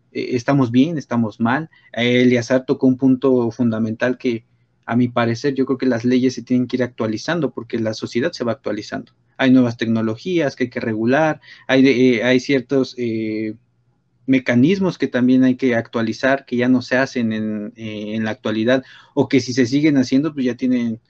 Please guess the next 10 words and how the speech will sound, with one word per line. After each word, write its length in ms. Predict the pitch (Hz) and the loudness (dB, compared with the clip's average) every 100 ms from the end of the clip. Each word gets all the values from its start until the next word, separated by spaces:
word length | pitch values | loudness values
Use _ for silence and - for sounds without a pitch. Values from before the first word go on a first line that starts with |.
| _ | _
menos 340 | 143 143 131 127 | 0 2 2 0
impacto, 440 | 117 139 139 - | 0 -2 -2 -6
etcétera, 500 | 117 - 117 107 104 | -6 -6 -6 -4 -4
¿no? 140 | 117 | -4
Ya 160 | 135 113 | -6 -4
hay, 280 | 113 - 117 | -6 -8 -6
ya 120 | 123 | -2
hay 120 | 120 | 0
nuevas 460 | 117 120 117 110 120 | 0 0 0 -2 -2
medidas. 560 | 120 117 117 110 - | 0 2 0 -2 -8